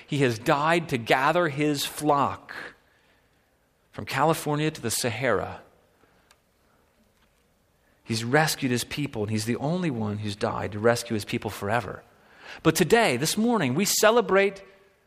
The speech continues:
something even more joyful. You see, if he had only died,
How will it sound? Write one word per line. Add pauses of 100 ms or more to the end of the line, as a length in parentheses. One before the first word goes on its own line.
(1200)
something (1300)
even (320)
more (220)
joyful. (640)
You
see,
if
he
had
only
died,